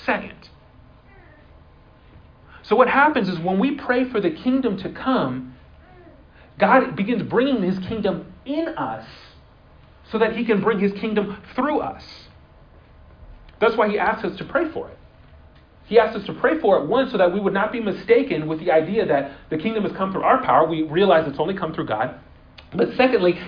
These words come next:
he asks us to pray for the kingdom to come before we get to work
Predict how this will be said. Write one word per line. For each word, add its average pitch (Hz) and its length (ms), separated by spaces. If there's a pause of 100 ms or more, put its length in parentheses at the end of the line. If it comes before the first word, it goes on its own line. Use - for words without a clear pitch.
he 240 120
asks 233 280
us 214 120
to 202 100
pray 269 340
for 240 140
the 185 100
kingdom 202 420
to 180 80
come 185 280
before 160 320
we 220 80
get 190 180
to 156 80
work 240 440